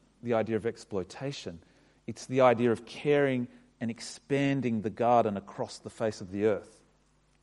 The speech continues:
And God's place in this plan isn't to be distant from humanity. He doesn't sort of set them going and then leave them to it.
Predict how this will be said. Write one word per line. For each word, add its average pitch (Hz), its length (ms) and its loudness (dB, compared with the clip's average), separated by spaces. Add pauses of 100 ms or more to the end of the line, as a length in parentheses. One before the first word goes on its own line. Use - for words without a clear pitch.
(1500)
And 143 120 0
God's 147 480 8
place 127 440 2
in 120 80 -2
this 107 160 -4
plan 120 320 0
isn't 113 240 -6
to - 80 -14
be 107 100 -6
distant 104 440 -10
from 104 160 -6
humanity. 110 580 -4 (520)
He 123 60 -6
doesn't 120 200 0
sort 104 140 -4
of 98 60 -10
set - 300 -4
them 107 160 -8
going 120 260 2
and 110 80 -2
then 101 160 -4
leave 113 240 2
them 95 160 -8
to - 280 0
it. 208 160 -2